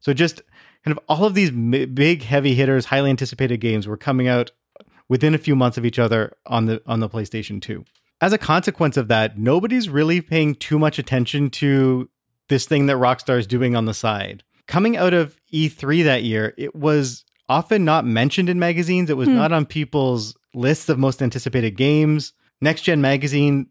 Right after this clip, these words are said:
Speaker 1: highlighted twenty-two games coming out of E three. G T A was not mentioned at all.
Speaker 2: Wow.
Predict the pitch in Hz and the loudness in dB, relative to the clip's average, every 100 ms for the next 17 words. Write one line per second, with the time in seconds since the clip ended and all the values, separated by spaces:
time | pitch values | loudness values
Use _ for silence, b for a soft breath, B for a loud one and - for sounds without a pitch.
0 | _ - 160 165 147 127 - 160 190 185 | _ -2 2 2 2 -2 -4 0 0 0
1 | 180 170 170 165 147 147 151 - 139 131 | 0 2 0 -2 0 2 0 -2 0 0
2 | 117 120 131 120 98 - - 143 135 147 | 0 -4 -2 -4 -4 -10 -6 -4 0 2
3 | 127 104 123 135 127 123 135 110 110 131 | 2 0 0 0 0 0 -2 0 0 2
4 | 143 165 160 170 | 4 4 4 0